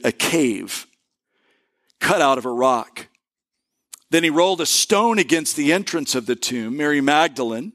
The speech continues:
and Mary, the mother of Joseph, saw where he was laid.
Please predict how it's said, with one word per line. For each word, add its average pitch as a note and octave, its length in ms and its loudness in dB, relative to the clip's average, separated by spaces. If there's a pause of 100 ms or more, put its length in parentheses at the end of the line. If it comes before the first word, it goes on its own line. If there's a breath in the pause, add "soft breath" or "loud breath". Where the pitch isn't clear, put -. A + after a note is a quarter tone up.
(680 soft breath)
and G#2+ 100 -6
Mary, B2+ 220 4
the C3 80 2
mother C3 280 4
of A2+ 100 -4
Joseph, C3+ 520 0
saw C3+ 400 0
where A2+ 360 -2
he A#2 220 -8
was G#2+ 280 -8
laid. - 240 -4